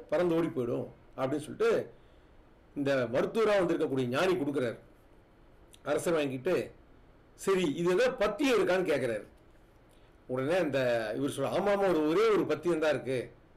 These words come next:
பெரிய பத்தியம் தான், ரொம்ப எளிதான பத்தியம் தான்" அப்படிங்கிறாரு. "என்ன சொல்லுங்க, நான் கரெக்டா கடைபிடிப்பேன், சொல்லுங்கங்கிறாரு." "இந்த மருந்தை சாப்பிடும்போது மட்டும்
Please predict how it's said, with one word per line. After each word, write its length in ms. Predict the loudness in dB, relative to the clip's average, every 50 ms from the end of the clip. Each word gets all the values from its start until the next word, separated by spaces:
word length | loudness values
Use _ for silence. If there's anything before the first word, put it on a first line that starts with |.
| -20 -20 -20 -20 -20 -10 -4
பெரிய 260 | 0 0 2 2 2 2 2
பத்தியம் 300 | 0 0 0 0 2 2
தான், 120 | 4 2
ரொம்ப 240 | 2 2 0 0 2
எளிதான 520 | 2 2 2 2 2 0 0 2 2 2 0 0
பத்தியம் 400 | -2 -4 -4 -2 -2 -2 -2 -2
தான்" 140 | -4 -4
அப்படிங்கிறாரு. 380 | -4 -4 -6 -6 -6 -8 -8 -6
"என்ன 280 | -2 0 0 2 2 2
சொல்லுங்க, 360 | 2 2 2 2 2 2 2 2
நான் 220 | 0 0 -4 -4 -6
கரெக்டா 340 | -6 -8 -8 -4 -2 -2 0
கடைபிடிப்பேன், 600 | 0 0 0 0 -2 -4 -6 -6 -6 -6 -6 -8 -12 -20 -20 -14 -6 -2
சொல்லுங்கங்கிறாரு." 560 | 0 0 2 0 0 -2 -4 -6 -6 -8 -10 -16 -20 -20 -20 -20 -20 -20 -20 -20 -20 -20 -20 -20 -20 -20 -14 -8
"இந்த 140 | -8 -6
மருந்தை 380 | -2 0 0 2 2 2 2 0
சாப்பிடும்போது 500 | 0 0 0 0 0 0 0 0 0 0
மட்டும் 380 | 0 -4 -2 0 0 2 2